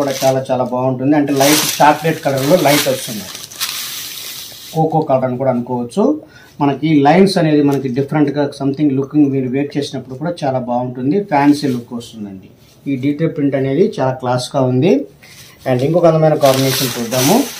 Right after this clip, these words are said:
నెక్స్ట్ ఇంకో అందమైన కలర్ అండి, కొంచెం ఇంగ్లీష్ కలర్ లాగా ఉంటుంది. గ్రీన్ షేడ్లోనే కొంచెం వెరైటీగా ఉందండి కలర్ కాంబినేషన్. శారీస్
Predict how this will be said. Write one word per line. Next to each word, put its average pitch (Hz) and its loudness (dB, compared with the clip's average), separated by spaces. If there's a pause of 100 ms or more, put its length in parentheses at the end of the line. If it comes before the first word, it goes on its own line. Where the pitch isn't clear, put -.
(2000)
నెక్స్ట్ 147 -4
ఇంకో 151 2
అందమైన 165 4
కలర్ 143 4
అండి, 156 2
కొంచెం 143 0
ఇంగ్లీష్ 156 2
కలర్ 139 0
లాగా 135 0
ఉంటుంది. 143 0 (120)
గ్రీన్ 151 6
షేడ్లోనే 139 0 (540)
కొంచెం 165 -8 (120)
వెరైటీగా 135 -2
ఉందండి 117 -4
కలర్ 131 -2
కాంబినేషన్. - -4 (1600)
శారీస్ 135 0